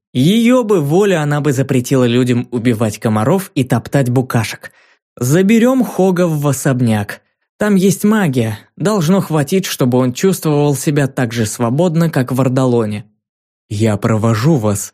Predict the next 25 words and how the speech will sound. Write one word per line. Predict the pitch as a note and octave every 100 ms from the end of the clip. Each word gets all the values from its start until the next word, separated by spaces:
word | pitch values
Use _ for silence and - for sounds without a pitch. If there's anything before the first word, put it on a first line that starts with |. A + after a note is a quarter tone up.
| -
леди | A2 A2+ A2+
и | A#2+
джентльмен», | A#2+ B2+ A2+ G#2+ A2 G#2+ G#2 - _ _
с | A2+
готовностью | B2 B2 E3 F3+ F3 E3 - D3
вызвался | B2 B2+ A#2+ B2 A#2 C#3+
Конта. | C3+ B2+ G2 - - _ _ _ -
«Должен | G#2+ E3 G3 B2+ A2+
же | G#2 A2
я | A2 G#2+ G2+ _
увидеть | A2+ G2+ A2 G#2+
своими | - G#2 G2+ G#2
глазами, | G2+ A2 G#2 A2 C#3+ A#2+ G2
как | A2 G#2
оживает | A2 A2+ A2+ A#2+ G#2+
знаменитая | G#2+ B2 A2 A2 A2+ D#3 D#3+ D#3 D#3
хрустальная | - B2+ A#2+ - B2 A#2+ A#2 A2+
принцесса, | - A2 G#2+ D#3 D#3+ - - - - - -
которая | G#2 A2 G#2+ G#2
сегодня | - A#2 A2 D3 D3 C3+
спасла | - A#2 - A2+
всех | - - C#3+ -
нас | B2 A2
своей | - A2+ G#2 G#2 G2+
магией». | G#2 G2+ G2+ - -